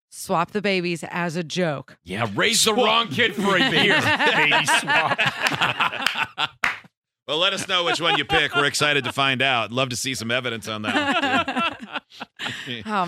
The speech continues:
Speaker 1: that's
Speaker 3: Surprise, this isn't even our baby,
Speaker 1: <laughs>
Speaker 3: bitch.
Speaker 1: Played the long game.
Speaker 2: Yeah.
Speaker 1: <laughs> Yeah, we went really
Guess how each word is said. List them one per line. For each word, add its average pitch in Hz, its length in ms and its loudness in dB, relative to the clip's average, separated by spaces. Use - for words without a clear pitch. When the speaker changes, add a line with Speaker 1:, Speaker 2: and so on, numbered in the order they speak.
Speaker 1:
that's 175 60 0
Speaker 3:
Surprise, 220 640 2
this 190 200 -4
isn't 214 240 -2
even 208 240 2
our 208 200 4
baby, 185 560 2
Speaker 1:
<laughs> - 180 -8
Speaker 3:
bitch. 180 500 2
Speaker 1:
Played 214 220 -2
the 247 60 -4
long 254 340 2
game. 233 400 0
Speaker 2:
Yeah. 95 260 -2
Speaker 1:
<laughs> 269 80 -4
Yeah, 156 300 -4
we 175 260 -8
went 135 280 -10
really 151 320 -8